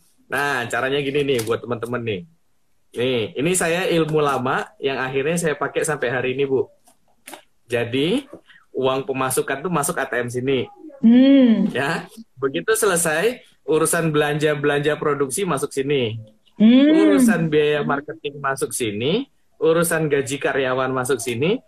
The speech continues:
Speaker 1: cicilan banknya masuk sini. Secara nggak langsung, ini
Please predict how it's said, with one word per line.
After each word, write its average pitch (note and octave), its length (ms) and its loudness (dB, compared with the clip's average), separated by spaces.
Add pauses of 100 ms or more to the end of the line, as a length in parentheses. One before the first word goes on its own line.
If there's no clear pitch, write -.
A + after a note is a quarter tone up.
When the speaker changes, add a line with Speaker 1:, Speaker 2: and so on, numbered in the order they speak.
(120)
Speaker 1:
cicilan D3 560 -2
banknya C3 300 -2
masuk E3+ 320 -2
sini. F3 400 -2
Secara F#3 420 -2
nggak F3 160 -2
langsung, A3+ 540 -2 (680)
ini G3+ 160 -2